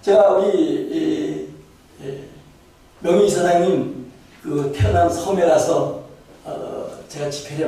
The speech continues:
해봤거든요, 교회에요. 가서 집회를 해보면서 제가 이렇게 보면서 정말 그 섬에서, 어, 집도 옛날 집이 그대로 있더라고요. 거기서 섬에서 오셔서 여기 와서 개척을 하고 종합중학교를 세우고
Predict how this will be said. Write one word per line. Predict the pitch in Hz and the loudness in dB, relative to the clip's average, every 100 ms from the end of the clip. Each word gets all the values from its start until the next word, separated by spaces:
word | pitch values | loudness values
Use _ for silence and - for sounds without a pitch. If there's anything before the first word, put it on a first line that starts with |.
| 127 | -2
해봤거든요, | 127 147 139 135 | -4 -6 -6 -6
교회에요. | 131 123 123 - - - - _ - - - | -8 -8 -10 -12 -18 -20 -20 _ -20 -6 0
가서 | 196 208 151 - - | 4 4 4 0 -8
집회를 | - - 202 196 | -6 2 4 6
해보면서 | 170 165 170 202 139 - - - | 4 4 4 4 2 0 -6 -6
제가 | - 392 | 0 4
이렇게 | 160 - 190 170 | 4 2 2 2
보면서 | 151 143 - - - - - - | 2 0 0 -4 -8 -14 -20 -20
정말 | - - 254 254 - - - - - - - | -10 -2 2 4 4 0 -6 -12 -20 -20 -8
그 | 226 269 | 2 4
섬에서, | - - 240 214 - 165 127 - - - - - - - _ - | 4 2 2 2 2 0 -2 -2 -6 -8 -16 -20 -20 -20 _ -2
어, | - - | 0 0
집도 | - - 208 | -4 -2 2
옛날 | - - - | 4 4 2
집이 | 180 | 0
그대로 | 156 156 151 | 0 2 2
있더라고요. | - 135 143 156 - - - - - | 0 0 0 0 -2 -4 -8 -14 -10
거기서 | 165 202 190 214 220 208 | 2 4 6 4 2 -2
섬에서 | - 233 208 208 - | -2 0 4 4 4
오셔서 | 180 196 - - - - - - - - - | 2 2 2 2 0 -2 -8 -16 -20 -20 -2
여기 | - 190 | 4 4
와서 | 180 208 - | 6 4 2
개척을 | - - 180 - 156 | 0 -6 0 2 2
하고 | - 156 143 - - - - | 0 -2 -4 -6 -14 -20 -12
종합중학교를 | - 175 202 202 202 202 202 202 | 0 2 4 4 4 2 2 0
세우고 | - 156 139 - - - | 0 -2 -2 -4 -6 -8